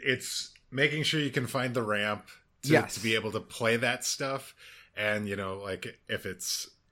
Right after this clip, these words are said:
Speaker 1: Embiggen or, or just, like, a regular big druid, it's just, like, that,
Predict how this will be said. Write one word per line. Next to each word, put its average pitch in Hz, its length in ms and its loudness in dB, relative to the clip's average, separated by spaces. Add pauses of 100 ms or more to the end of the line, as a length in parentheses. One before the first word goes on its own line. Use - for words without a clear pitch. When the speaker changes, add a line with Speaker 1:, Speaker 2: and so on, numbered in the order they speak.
Speaker 1:
Embiggen 101 640 -2
or, 98 240 -6 (100)
or 95 260 -4
just, 92 300 -6
like, 92 140 -8
a 92 80 -6
regular 92 360 -8
big 92 280 -10
druid, 92 360 -8
it's 87 220 -6
just, 104 260 -4
like, 90 320 -8 (600)
that, 127 280 4